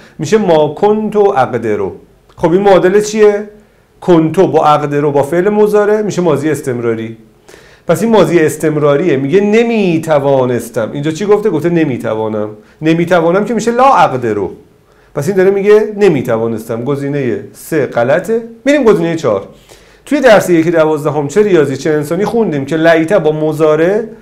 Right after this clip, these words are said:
می‌شه مضارع التزامی. پس می‌شه «ای کاش دانش آموز رادیوی عربی رو بفهمد». پس این «می‌فهمید» غلطه، باید میگفت «بفهمد». پس گزینهٔ چهار هم رد شد. دوباره تو تست دو همین نکته رو می‌بینید، «لیتنا ندرکو»،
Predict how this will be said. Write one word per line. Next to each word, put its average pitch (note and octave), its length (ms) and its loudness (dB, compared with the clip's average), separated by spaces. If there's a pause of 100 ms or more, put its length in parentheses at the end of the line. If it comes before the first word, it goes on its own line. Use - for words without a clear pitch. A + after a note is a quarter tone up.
(300)
می‌شه E3 180 -2
مضارع D#3+ 400 2
التزامی. A#2 680 -2 (300)
پس C#3+ 160 -4
می‌شه D#3 160 -4
«ای F#3 220 2
کاش G3 260 0
دانش D3 380 0
آموز D3+ 520 -2 (960)
رادیوی D3 500 0
عربی D3 260 0
رو G3 80 2
بفهمد». C#3 1040 0 (160)
پس C#3 140 -8
این E3+ 100 -2
«می‌فهمید» C#3+ 500 -2
غلطه، F3+ 640 -2 (220)
باید E3 200 0
میگفت F3+ 400 -2 (760)
«بفهمد». A2+ 500 0
پس F3 340 -2
گزینهٔ C#3 320 -2
چهار C3+ 280 0
هم F3 320 -2 (140)
رد G#2+ 240 -2
شد. - 160 -20 (1200)
دوباره A3+ 240 6
تو A#3+ 100 -4
تست C#4 240 -4
دو B3 140 -2
همین A#3 340 2
نکته F#3 240 0
رو F3+ 80 2
می‌بینید، A#2+ 420 -4
«لیتنا F#3 640 2
ندرکو»، B2 640 -2